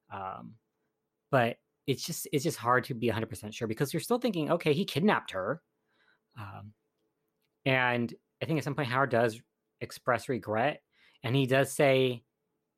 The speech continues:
he did hit her car, though he says it was an accident, um, because he heard about the incident ahead of time or something, and so he's rushing to get home and he happened to hit her. Personally,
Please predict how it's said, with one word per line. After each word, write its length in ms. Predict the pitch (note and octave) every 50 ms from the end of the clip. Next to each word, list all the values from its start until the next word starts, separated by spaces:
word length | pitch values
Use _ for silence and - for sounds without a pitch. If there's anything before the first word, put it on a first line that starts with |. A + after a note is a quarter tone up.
| _
he 260 | _ - - D3 C3+ B2
did 280 | A2 B2+ C3 C3+ B2
hit 180 | A2+ C3 C3 A#2+
her 180 | G#2 B2 B2 A2
car, 560 | - - C3 D3+ D3+ C3 A#2+ A#2+ A#2 A#2 - _ _ _ _ _ -
though 80 | D3 B2
he 100 | C3 C#3+
says 240 | - - C#3+ A#2+
it 60 | C3 B2
was 140 | A#2 G#2
an 100 | B2 C3
accident, 580 | B2 A2+ A2 A2+ - - A2 G2+ G2+ G#2 - - _ _ _ _ _ _ _ _ _ -
um, 380 | - - - G#2 A2+ A#2 A#2 _ _ _ _ _ _ -
because 200 | A#2+ - B2 A2+
he 60 | A2
heard 180 | A2+ A#2+ A#2+
about 280 | A#2 A2+ A2+ G#2+ G#2+ -
the 160 | - A#2 A2
incident 440 | A2+ A2+ - A2 A2+ A2 A2+ A#2 - _ _ _ _ _ _ _ _ _ _ _ _
ahead 220 | - G2+ B2 B2 A#2+
of 80 | A2+
time 360 | - - C3 B2+ B2 B2 B2 B2
or 60 | A#2
something, 400 | - C#3 A#2+ B2+ C3 B2+ B2+ - - - - _ -
and 80 | A2
so 100 | - A#2
he's 200 | A2+ A2+ G2+ F#2
rushing 220 | A2+ A2+ G2+ A2+ A#2
to 60 | A2
get 120 | A2+ G#2+
home 180 | F#2 A2 A2+ A2+
and 120 | G#2+ G#2
he 120 | G2 G2+ F#2+
happened 440 | G2 G2+ G2+ G2+ - - G2 G2+
to 60 | - -
hit 240 | - - F3+ - - -
her. 180 | - - - - _ _ _ _ _ _ _ _ _ _ _ _ _ _ _
Personally, 500 | - F3 F3 E3 - G3 F#3 F#3+ F#3+ -